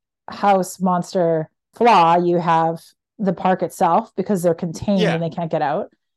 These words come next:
Speaker 1: You have the, the monsters are the shit, you know, you say the des-, the dinosaurs, but I'd say it's actually really, like, the guy who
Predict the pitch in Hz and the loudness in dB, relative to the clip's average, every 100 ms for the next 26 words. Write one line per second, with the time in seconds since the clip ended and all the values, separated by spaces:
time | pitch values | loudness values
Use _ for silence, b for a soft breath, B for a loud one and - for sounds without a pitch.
0 | _ - 185 185 175 180 151 139 _ - | _ -2 0 4 2 0 -16 -20 _ -10
1 | 196 185 185 _ - 185 180 175 180 196 | -4 -2 -4 _ -8 -2 2 2 0 0
2 | 175 175 165 - 196 180 170 165 175 - | 2 0 -4 -4 0 4 4 2 -4 -18
3 | _ _ 190 185 190 180 208 - 208 214 | _ _ -6 -2 -2 -4 -10 -2 0 2
4 | 180 185 214 190 - 180 170 165 - 196 | 0 0 0 0 0 0 0 -2 -4 -2
5 | 180 196 214 190 180 170 165 175 170 180 | 0 2 2 0 -2 -2 0 0 0 -2
6 | 170 - 170 165 - 170 165 165 165 160 | -4 -2 -4 -4 -4 -2 0 0 0 0
7 | 151 - _ _ _ _ _ _ _ - | -2 -6 _ _ _ _ _ _ _ -4
8 | 190 190 180 170 170 170 - 175 185 170 | 0 2 4 4 2 0 -8 -4 0 0
9 | 165 156 151 | 0 -2 -6